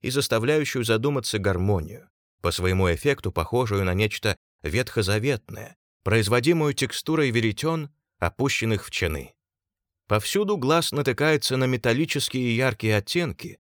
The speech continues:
говорящие о завоевательном походе анилиновых красок. Ничто так не запоминается посетителям делийского дарбара, как потрясающее смешение ярчайших цветов.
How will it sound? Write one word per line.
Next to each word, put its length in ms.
говорящие 680
о 160
завоевательном 760
походе 520
анилиновых 580
красок. 560
Ничто 540
так 320
не 80
запоминается 680
посетителям 760
делийского 840
дарбара, 720
как 220
потрясающее 720
смешение 640
ярчайших 640
цветов. 640